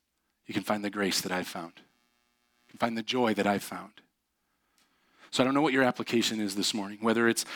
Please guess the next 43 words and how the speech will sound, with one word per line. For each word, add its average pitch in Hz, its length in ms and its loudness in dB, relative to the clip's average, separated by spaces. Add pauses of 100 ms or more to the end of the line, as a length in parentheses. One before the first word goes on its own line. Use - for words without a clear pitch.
crossing 135 400 2
the 127 80 6
line 120 220 4
of 110 80 0
faith 135 360 0
or 110 40 -4
personally 135 420 2
negotiating 123 540 2
the 104 80 2
habits 117 340 2
of 117 80 -4
your 113 120 0
life 113 300 2
or 107 60 -8
living 123 320 4
on 117 220 2
mission 113 400 2 (200)
and 104 140 -2
sharing 110 320 4
your 104 80 0
faith. 95 400 -4 (160)
Wherever 131 380 6
it 139 80 0
is, 127 220 2
though, 110 200 2 (280)
the - 80 2
text - 420 0
requires 107 400 0
something 98 320 -4
of 92 160 -6
us. - 340 -8 (680)
And 110 80 -6
so 120 100 0
I 113 40 2
want 120 180 0
us 113 80 0
to - 100 -2
spend 117 300 0
some 117 160 -4
time 104 260 -4
reflecting 101 460 -2
on 90 100 -8
that, 90 220 -10